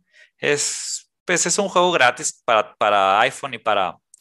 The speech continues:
para iPhone y para Android, que si lo quieren bajar, me gustaría mucho, lo apreciaría mucho. Y este, y pues básicamente eso es, chicos.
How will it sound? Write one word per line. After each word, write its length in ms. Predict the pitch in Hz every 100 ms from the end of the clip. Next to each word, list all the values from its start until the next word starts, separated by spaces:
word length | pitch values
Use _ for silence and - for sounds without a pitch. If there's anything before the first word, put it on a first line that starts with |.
| _ _ _ _ -
para 200 | 110 104
iPhone 240 | 104 123
y 40 |
para 300 | 110 101 98
Android, 240 | 117 147 170
que 120 | 123
si 100 | -
lo 100 | 101
quieren 240 | - 131
bajar, 400 | 117 - 151 170
me 120 | 147 117
gustaría 460 | 104 - 98 110
mucho, 480 | 120 147 175 - 190 - _ _
lo 100 | -
apreciaría 460 | 104 101 107 101 120
mucho. 540 | 123 147 - 175 180 -
Y 300 | - 113 110
este, 1160 | 104 - - 104 104 98 95 95 90 87 82 - _ _ _ _ _
y 100 | -
pues 180 | - 101
básicamente 640 | 110 - - 120 123 123
eso 240 | 143 - 123
es, 200 | 160 175
chicos. 480 | 170 156 120 -